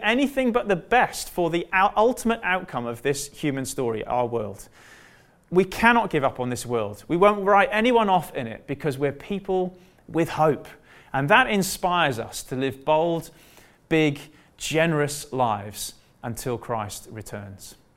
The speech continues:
Well, and here endeth the Bible story. Here endeth the Bible series. You know, the,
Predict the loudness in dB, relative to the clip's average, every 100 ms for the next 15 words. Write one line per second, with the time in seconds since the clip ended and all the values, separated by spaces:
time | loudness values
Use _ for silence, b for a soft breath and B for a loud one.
0 | _ _ _ _ _ _ -14 -4 -2 0
1 | 0 0 0 -2 -4 -8 _ b b b
2 | 2 6 6 4 2 4 8 8 8 8
3 | 8 6 4 6 6 6 6 4 2 6
4 | 6 6 4 0 2 2 0